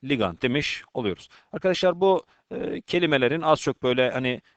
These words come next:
e, karşılıklarını falan bilirseniz etta ile alakalı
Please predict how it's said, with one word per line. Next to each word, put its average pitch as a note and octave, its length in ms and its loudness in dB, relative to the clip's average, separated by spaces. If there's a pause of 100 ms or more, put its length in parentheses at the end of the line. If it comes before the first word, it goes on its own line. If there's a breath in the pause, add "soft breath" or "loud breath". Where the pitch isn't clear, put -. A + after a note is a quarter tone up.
e, A#2 260 -6
karşılıklarını C3+ 720 2
falan A2+ 320 -2
bilirseniz D3+ 520 -8 (340 soft breath)
etta C3+ 300 2
ile G#2+ 100 4
alakalı G#2 560 0